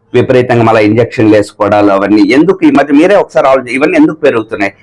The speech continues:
చాలా చిన్న వయసులోనే పీసీఓడి స్టార్ట్ అయింది, దాన్ని వాళ్ళు రైట్ గా ట్రీట్ చేయలేదు,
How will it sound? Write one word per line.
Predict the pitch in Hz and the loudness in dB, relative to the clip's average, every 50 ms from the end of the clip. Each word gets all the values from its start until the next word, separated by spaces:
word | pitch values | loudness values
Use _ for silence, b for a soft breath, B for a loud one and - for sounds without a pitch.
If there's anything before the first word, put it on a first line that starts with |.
| b b b b _ _ _ _ _ _ - - | b b b b _ _ _ _ _ _ -4 -2
చాలా | 139 151 175 190 180 - - | 0 0 2 0 -2 0 0
చిన్న | 165 175 180 175 | 0 2 2 2
వయసులోనే | 170 160 160 156 - 156 151 170 165 - | 2 2 0 -2 -2 0 0 0 0 0
పీసీఓడి | 156 156 156 - 151 139 143 139 135 135 - | 0 0 0 2 0 0 2 0 -2 -4 -2
స్టార్ట్ | - 120 113 107 113 | -2 -2 0 0 0
అయింది, | 101 92 87 92 - | -2 -2 -6 -6 -4
దాన్ని | 131 139 156 170 160 | -2 0 0 0 0
వాళ్ళు | 156 139 - 135 | 0 0 0 0
రైట్ | 156 180 - - | 0 -2 -2 -2
గా | 180 160 - | -4 -4 0
ట్రీట్ | 147 147 139 - - | 0 0 0 0 0
చేయలేదు, | 123 110 101 98 92 87 | -2 0 0 0 -2 -4